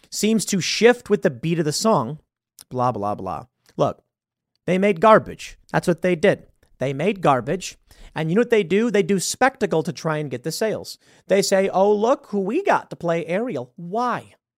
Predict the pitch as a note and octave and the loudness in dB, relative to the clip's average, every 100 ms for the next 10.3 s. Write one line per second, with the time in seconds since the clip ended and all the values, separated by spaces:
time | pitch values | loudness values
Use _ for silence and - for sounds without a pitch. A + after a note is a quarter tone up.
0 | _ _ _ _ - C#3+ G3+ C4 C4 A#3 | _ _ _ _ -6 2 4 4 4 2
1 | - C#3+ G3+ - - A2 D#3 D#3+ D#3+ C#3+ | 2 2 2 2 -4 -4 -2 0 -2 -6
2 | - F3 E3+ F3 E3+ F3+ E3 E3+ D#3+ E3 | -2 -2 0 0 0 0 -2 -2 -4 -2
3 | C3+ D3 D#3+ F3 - D3 F3 E3+ G3 D#3+ | -2 -2 0 -2 -4 -6 -4 -4 -6 -8
4 | - _ _ _ _ _ _ _ _ _ | -14 _ _ _ _ _ _ _ _ _
5 | _ _ _ - _ _ _ - F3+ A3+ | _ _ _ -20 _ _ _ 0 4 4
6 | - G#3+ G#3+ G#3 F3+ F#3+ E3+ E3+ D#3+ E3+ | 2 2 2 2 0 2 2 2 0 0
7 | D3+ D3+ C3+ C#3+ D3 C#3+ C3+ C3 C#3 B2 | 0 -2 -2 0 0 2 0 0 -2 -2
8 | A#2+ C#3 C3 C#3+ D#3+ D#3 C#3 C3+ - G2+ | -2 -4 -4 0 2 2 0 -2 -4 -8
9 | D3+ C3+ - _ _ - _ - C#3 B2 | -6 -6 -12 _ _ -20 _ -10 -8 -6
10 | B2 A2 G2 | -6 -8 -12